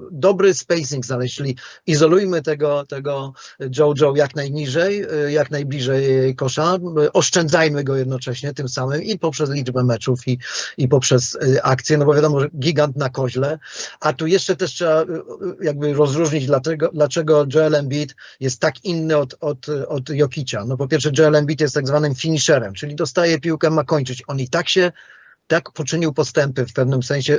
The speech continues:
z, z szukaniem partnerów, natomiast jego zadaniem jest kończenie, y, akcji.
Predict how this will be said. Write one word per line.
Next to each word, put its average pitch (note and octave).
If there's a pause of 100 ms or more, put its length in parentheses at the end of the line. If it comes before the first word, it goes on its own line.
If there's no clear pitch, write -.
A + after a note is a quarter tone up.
(160)
z, B2+
z -
szukaniem C3+
partnerów, C3 (340)
natomiast C3+
jego C3
zadaniem B2
jest A#2+
kończenie, A#2+
y, A#2
akcji. C#3+